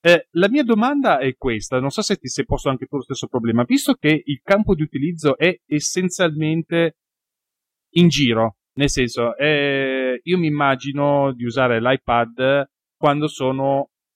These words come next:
in cantiere, quando sono al bar, devo fare qualcosa, sono dei clienti, sono davanti a loro, questa cosa qua. Comunque è in una situazione che tendenzialmente esce un po' dalla stanza magica bianca di,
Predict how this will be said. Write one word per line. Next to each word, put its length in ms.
in 40
cantiere, 520
quando 260
sono 400
al 220
bar, 420
devo 140
fare 180
qualcosa, 640
sono 280
dei 220
clienti, 640
sono 220
davanti 320
a 40
loro, 340
questa 260
cosa 260
qua. 260
Comunque 640
è 120
in 240
una 120
situazione 680
che 120
tendenzialmente 880
esce 300
un 120
po' 200
dalla 320
stanza 460
magica 540
bianca 520
di, 340